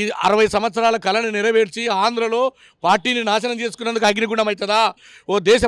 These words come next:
ప్రధానమంత్రి ఈ దేశం కోసం రెక్కలు ముక్కలుగా చేసుకొని దేశాన్ని నిర్మించి తునాతునకలు అయినందుకు అవుతుందా? వారి నాయనమ్మ ఈ దేశ ప్రజలను కాపాడడానికి తునాతునకలు అవుతుందా? దేనికైతుంది? ఇవాళ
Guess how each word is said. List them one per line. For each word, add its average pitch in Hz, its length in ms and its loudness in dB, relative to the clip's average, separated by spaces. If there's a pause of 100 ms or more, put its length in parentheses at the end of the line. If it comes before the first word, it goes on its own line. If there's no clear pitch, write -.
ప్రధానమంత్రి 233 560 2 (100)
ఈ - 0 - (140)
దేశం 240 200 -4 (100)
కోసం 226 200 -4 (440)
రెక్కలు 226 360 0
ముక్కలుగా 240 440 -2
చేసుకొని 233 360 -4 (140)
దేశాన్ని 233 380 2
నిర్మించి 226 380 -8 (460)
తునాతునకలు 247 560 4
అయినందుకు 214 320 -4
అవుతుందా? 196 280 0 (360)
వారి 196 220 2
నాయనమ్మ 240 360 0 (120)
ఈ - 20 -8 (100)
దేశ 240 120 -2 (120)
ప్రజలను 226 320 -4
కాపాడడానికి 269 580 -2 (320)
తునాతునకలు 254 540 4
అవుతుందా? 208 280 -2 (480)
దేనికైతుంది? 247 640 2 (500)
ఇవాళ 190 180 2